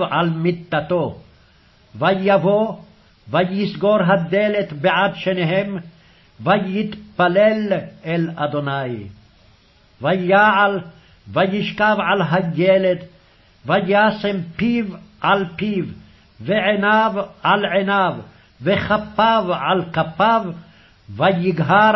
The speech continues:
עליו, ויחם בשר הילד.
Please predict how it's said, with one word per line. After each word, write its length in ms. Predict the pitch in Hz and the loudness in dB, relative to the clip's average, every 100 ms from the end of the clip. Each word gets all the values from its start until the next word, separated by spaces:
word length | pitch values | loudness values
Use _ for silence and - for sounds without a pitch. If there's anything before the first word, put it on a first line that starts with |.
| 180 | 2
עליו, 420 | 156 180 175 170 156 - _ _ _ _ _ 101 | 2 2 2 0 -4 -14 _ _ _ _ _ -6
ויחם 920 | 98 175 147 151 202 214 208 190 175 156 - 120 | -2 0 0 4 6 6 4 -2 -2 -8 -10 -8
בשר 500 | 143 156 - 196 208 190 131 | -6 -4 -2 0 0 -2 -2
הילד. 720 | 131 147 123 151 156 147 127 | -4 -4 -2 0 0 0 -4